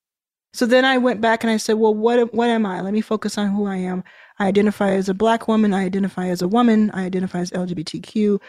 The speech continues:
I'm gonna do all three." And then I'm going, you know, I would continue on to hear people, "Well, why not veterans and why not disabled and why not immigrants?" And those, I stuck with the three that I knew,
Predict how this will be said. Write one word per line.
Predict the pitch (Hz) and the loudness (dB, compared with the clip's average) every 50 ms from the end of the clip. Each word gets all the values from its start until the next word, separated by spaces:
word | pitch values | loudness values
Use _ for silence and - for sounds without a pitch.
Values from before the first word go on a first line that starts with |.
| - - - | -20 -8 -2
I'm | 196 208 | 2 2
gonna | 226 262 254 | 2 4 2
do | 285 277 254 | 2 2 4
all | 240 220 208 | 4 2 0
three." | 214 - - 202 202 208 226 262 311 359 403 _ _ _ - - _ _ _ _ _ - | -2 -4 -4 -2 0 2 2 4 2 2 0 _ _ _ -20 -20 _ _ _ _ _ 0
And | 190 214 220 220 | 2 4 4 4
then | 220 220 | 4 4
I'm | 214 214 | 2 2
going, | 202 208 202 208 - | 2 2 0 2 0
you | 214 208 | 0 0
know, | 196 196 196 190 - | 0 0 -2 -2 0
I | 202 202 | 2 2
would | 202 190 - | 2 2 0
continue | - 196 190 - - 226 220 214 202 | -2 -4 -4 0 0 0 2 2 2
on | 202 202 202 202 | 2 0 0 -2
to | 196 190 | -2 0
hear | 196 202 | -2 -2
people, | 190 - 196 - 208 196 196 190 | -2 -4 -8 -4 -2 -2 -2 -2
"Well, | - 196 190 190 185 202 | -4 -6 -6 -6 -6 -4
why | 202 208 202 | -4 -2 -2
not | 208 202 196 - 196 | 0 -2 -2 -4 -2
veterans | 208 196 190 190 190 190 185 185 185 185 | -4 -2 -2 -2 -2 -4 -4 -6 -8 -8
and | 185 185 | -6 -6
why | 185 185 185 | -4 -4 -4
not | 190 190 190 - - | -4 -6 -6 -8 -10
disabled | 190 - - 196 190 185 190 185 185 185 | -12 -10 -8 -8 -8 -8 -8 -10 -12 -12
and | 190 190 190 | -12 -10 -8
why | 190 185 185 190 | -6 -6 -6 -6
not | 190 185 180 - - _ - - - - - _ _ - - | -6 -6 -8 -10 -12 _ -20 -20 -20 -20 -20 _ _ -8 -2
immigrants?" | 214 208 214 202 190 202 196 190 - - - - | 2 2 2 2 2 0 -2 -2 -2 -6 -6 -4
And | 196 185 190 - - - - _ _ | -4 -4 -6 -8 -16 -20 -20 _ _
those, | - - 196 208 240 233 220 220 220 220 220 202 - - - - - _ - | -12 -10 -4 0 2 4 4 4 4 2 0 -2 -4 -8 -10 -10 -12 _ -4
I | - 202 190 | -2 -2 -2
stuck | - - - - 247 220 226 - | -2 -4 -2 0 0 0 2 2
with | 226 214 - | 0 0 0
the | - 202 | -2 -8
three | 190 - - - 226 220 220 | -8 -8 -10 -2 2 2 2
that | 202 196 190 | 2 2 -2
I | 185 185 | -2 -2
knew, | 185 196 208 226 226 214 196 185 185 185 190 196 | -2 0 2 2 4 4 4 4 4 2 0 -2